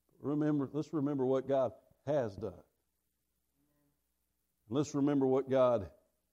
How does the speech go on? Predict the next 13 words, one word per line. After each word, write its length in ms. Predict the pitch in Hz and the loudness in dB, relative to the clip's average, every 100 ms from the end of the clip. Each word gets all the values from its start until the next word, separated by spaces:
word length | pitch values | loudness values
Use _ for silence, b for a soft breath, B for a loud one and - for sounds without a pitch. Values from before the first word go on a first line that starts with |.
| _ _ - | _ _ 2
is 240 | 196 185 | 2 2
doing. 200 | - 131 80 - _ _ _ _ _ _ _ _ _ _ _ _ _ _ _ _ _ _ 110 | -4 -8 -10 -20 _ _ _ _ _ _ _ _ _ _ _ _ _ _ _ _ _ _ -4
Let's 260 | 131 - | -2 -2
remember 400 | 127 127 139 123 | -4 -2 -2 -2
the 80 | 104 | -6
potential 680 | - 123 - 156 - 110 101 | -8 -10 -4 -4 -4 -8 -8
of 80 | 101 | -6
what 240 | 127 - | -6 -6
God 320 | - 131 110 92 | -6 -6 -6 -10
still 300 | - - 131 | -10 -6 -6
can 360 | - 123 120 92 | -6 -8 -8 -10
do. 180 | 95 87 - _ _ _ _ _ _ _ _ _ _ _ 123 | -10 -10 -12 _ _ _ _ _ _ _ _ _ _ _ 2
Amen? 480 | 151 156 190 233 | 4 4 2 -2